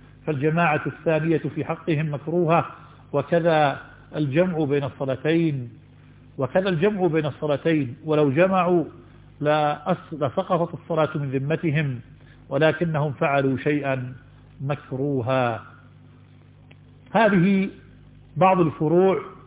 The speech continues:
التي تخص الجمع في الجماعة.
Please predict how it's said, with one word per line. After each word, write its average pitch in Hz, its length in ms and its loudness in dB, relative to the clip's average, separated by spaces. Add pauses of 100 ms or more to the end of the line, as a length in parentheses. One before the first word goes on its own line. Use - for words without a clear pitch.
التي 156 240 0
تخص - 460 -6 (380)
الجمع 147 720 0 (560)
في 165 80 -6
الجماعة. 185 640 0